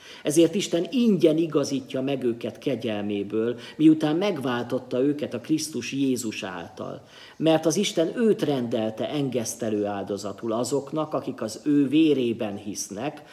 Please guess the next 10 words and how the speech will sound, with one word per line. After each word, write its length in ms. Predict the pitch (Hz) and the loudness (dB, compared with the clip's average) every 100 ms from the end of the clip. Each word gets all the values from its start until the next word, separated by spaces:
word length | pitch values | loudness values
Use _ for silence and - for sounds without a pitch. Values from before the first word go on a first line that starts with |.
| - - | -20 -6
hogy 180 | 139 147 | 0 2
igazságát 720 | 214 185 147 - 151 147 151 | 6 6 6 2 2 2 2
megmutassa. 1000 | 180 156 127 113 110 92 - - - - - - - | 2 2 2 -2 -4 -6 -6 -8 -10 -12 -20 -20 -4
Isten 360 | - 196 185 170 | 2 2 4 6
ugyanis 420 | 175 165 160 156 | 6 6 4 0
az 140 | 143 | 0
előbb 300 | 175 185 143 | 2 2 2
elkövetett 800 | 165 170 160 151 131 127 123 117 | 2 2 2 2 0 0 -2 -2
bűnöket 540 | 131 156 135 117 120 117 | 2 2 2 -2 -6 -4
elnézte, 920 | 135 127 123 120 123 - 156 160 | -4 -2 -2 -2 -2 -2 0 -2